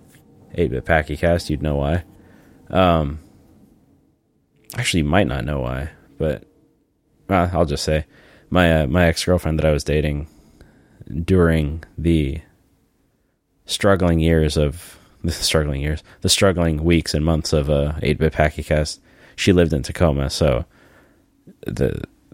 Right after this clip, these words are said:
that was the main reason why my show, and Down the Bunny Hole for that matter, were, were, uh, slacking so much, was because I was always making the drive up to see her.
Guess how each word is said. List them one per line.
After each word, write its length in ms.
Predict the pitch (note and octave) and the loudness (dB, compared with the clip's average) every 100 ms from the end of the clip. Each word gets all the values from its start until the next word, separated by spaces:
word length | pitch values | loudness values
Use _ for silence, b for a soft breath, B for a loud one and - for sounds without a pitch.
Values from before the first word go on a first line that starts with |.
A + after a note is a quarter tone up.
| _ _ | _ _
that 260 | - F#2+ E2 | -4 -2 0
was 120 | E2+ | 0
the 100 | F2 | 2
main 280 | E2+ E2+ E2 | 2 2 2
reason 360 | F2 D#2+ D#2 | 0 0 -2
why 400 | C#2 D2+ D#2 D2 - | 0 2 2 -2 -4
my 240 | D#2+ D#2+ | -2 -2
show, 320 | D#2 - D#2 C#2+ | -2 -2 0 0
and 360 | F2+ F#2+ D2 | 0 0 -2
Down 200 | - D#2+ | -2 -2
the 60 | D#2 | 0
Bunny 220 | D2+ F#2+ | 0 2
Hole 160 | E2+ D#2+ | 0 -2
for 120 | - | -2
that 140 | C2+ | -4
matter, 220 | A#1+ D2+ C2 | -2 -2 -4
were, 420 | - C2+ D2 F2 _ _ _ _ _ _ | -4 -4 -6 -10 _ _ _ _ _ _
were, 380 | - - - C#2 | -8 -4 0 0
uh, 400 | G#1+ G1+ G1+ F#2+ - _ | 0 -2 -6 -10 -14 _
slacking 560 | - - F#2 B2+ A#2+ F2 | -4 0 0 0 0 -2
so 180 | - C#2 | 0 -2
much, 360 | B1 C#2+ - _ b b b b b b b _ _ _ - | -2 -6 -10 _ b b b b b b b _ _ _ -2
was 140 | F2 | -2
because 320 | - F2+ E2 | 0 -2 0
I 120 | E2+ F2 | 2 4
was 440 | F2 D2 - - _ _ _ _ - | 2 0 -8 -14 _ _ _ _ -2
always 280 | E2+ E2 E2 | 0 0 0
making 280 | E2+ E2+ | -2 0
the 80 | D#2 | -4
drive 340 | D2+ D2+ D2 - | 0 0 0 -2
up 240 | D#2 - | -6 -6
to 100 | C2+ | -6
see 240 | - C3 | -2 0
her. 320 | A#2 D2 D#2 | 2 0 -2